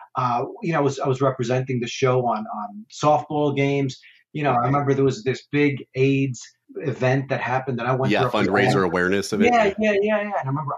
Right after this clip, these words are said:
Speaker 1: I went there and re-, representing One Life to Live, and it was, it was incredible. And, and it was so easy to see myself that I was falling into a certain trap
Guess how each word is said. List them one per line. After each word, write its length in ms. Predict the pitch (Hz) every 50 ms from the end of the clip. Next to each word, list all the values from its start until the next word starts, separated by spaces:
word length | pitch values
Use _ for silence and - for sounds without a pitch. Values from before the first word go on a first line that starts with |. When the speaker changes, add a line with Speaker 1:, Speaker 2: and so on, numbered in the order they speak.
| - - -
Speaker 1:
I 80 | 135 135
went 320 | 135 135 135 135 135 -
there 220 | 147 143 139 143
and 180 | 143 143 131 123 117 120
re-, 80 | 127 131
representing 540 | 143 135 131 127 - 127 131 131 - 127
One 160 | 120 120 127 135
Life 220 | 135 131 127 - -
to 60 | 110
Live, 280 | 110 123 131 139 139 120
and 120 | 117 113 - _ - - - _ _ _ _ _ _ _ _ _
it 100 | 233 247
was, 260 | 254 233 - - -
it 140 | 202 - 196
was 140 | 220 220 220
incredible. 540 | 214 - - 190 208 226 226 - 107 98 - - _
And, 160 | - 147 - - _ -
and 80 | 143 139
it 60 | 131
was 140 | 123 123 -
so 280 | - 180 185 190 190 - 175
easy 400 | 180 185 147 120 113 107 - _ _ _ _ _ _ _ _ _ _ _
to 100 | - 131
see 300 | 127 - - - 180 180 180
myself 560 | 165 147 127 - - 135 123 113 110 110 - _
that 100 | 123 117
I 40 | 117
was 120 | 117 117 120
falling 540 | - - - 147 147 160 160 160 160 147 - _
into 320 | 139 135 135 131 - 117
a 20 | 110
certain 400 | 107 - - 135 127 - - 123
trap 260 | - - - - -